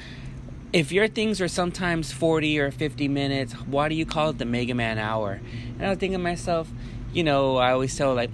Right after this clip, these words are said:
you know, it's just baby steps here and there, you know, and stuff like that. Um, w-, once I get more equipment and everything, it's gonna be a little more longer.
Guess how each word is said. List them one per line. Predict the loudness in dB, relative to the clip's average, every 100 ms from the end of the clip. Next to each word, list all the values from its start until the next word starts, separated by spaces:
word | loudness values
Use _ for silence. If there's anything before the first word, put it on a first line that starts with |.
| -4
you | 0
know, | 2
it's | 2
just | 0 4
baby | 4 4
steps | 0 0 0
here | 0 0 2
and | 2
there, | 2 2
you | 0 -2
know, | -2
and | -2
stuff | -2 -2
like | -2 0
that. | 2 2 0 -4 -6 -6 -2
Um, | 0 0 -2 -4 -6
w-, | -4 -4 -6 -6 -6 -8 -6 -6 2
once | 4 4 2 -4 -4 -6 -8 -12 -10 -10 -10 -10 -10 -10 -10 -10 -10 -10 -12 -12 -6 2
I | 2
get | 4 2
more | 4 2
equipment | 2 0 0 2 0
and | 0
everything, | 0 0 -2
it's | -2
gonna | -2 0
be | 0
a |
little | 0 0
more | 0 0
longer. | 0 0 0 0 2 2